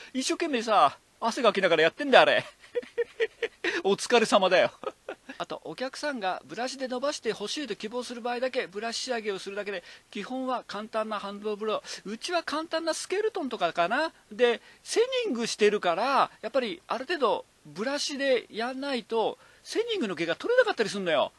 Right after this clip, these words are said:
らそこだよね。手だけだとちょっと取れないっていう場合があるよね。だから、タンクルティーダーで溶かしちゃったりね。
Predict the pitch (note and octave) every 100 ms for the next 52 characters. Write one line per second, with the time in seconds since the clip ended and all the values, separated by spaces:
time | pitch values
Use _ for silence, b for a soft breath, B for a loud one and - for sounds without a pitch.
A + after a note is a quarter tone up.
0 | b b C4+ D#4 G#4 G#4+ D4+ A#3 B3 C4
1 | - b b - G#4 G4 D#4 B3 B3 A4+
2 | A4+ F#4 D4 D#4 C#4 A#3+ A3 G3+ G3+ G3+
3 | F3+ F#3+ G3 G3+ F#3 F3+ _ - G3 F#3+
4 | G#3 - A3+ E3+ D#3 - F#3+ - E3 C#3
5 | C3+ F3+